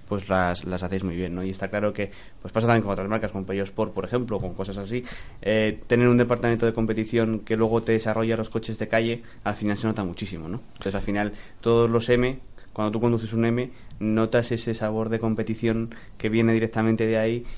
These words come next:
y que otras marcas, pues, no tienen, ¿no? Que al final se queda un poco más maquillado y que no luce tanto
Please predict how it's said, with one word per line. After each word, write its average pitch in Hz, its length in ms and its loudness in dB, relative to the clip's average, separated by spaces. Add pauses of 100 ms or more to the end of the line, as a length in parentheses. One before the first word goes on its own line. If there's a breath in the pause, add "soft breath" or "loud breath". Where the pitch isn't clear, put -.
(180 soft breath)
y 110 120 -2
que - 340 0
otras 117 300 0
marcas, 113 380 0 (280)
pues, 104 160 -2
no 104 120 -4
tienen, 90 300 -6
¿no? 110 120 -6
Que - 100 -8
al 95 60 -8
final 104 320 -2
se 110 140 -6
queda 107 160 0
un 104 80 -4
poco 104 220 -6
más 107 240 -2
maquillado 113 680 4
y 117 60 0
que 107 120 -4
no 101 80 -2
luce 104 200 -6
tanto 104 300 -4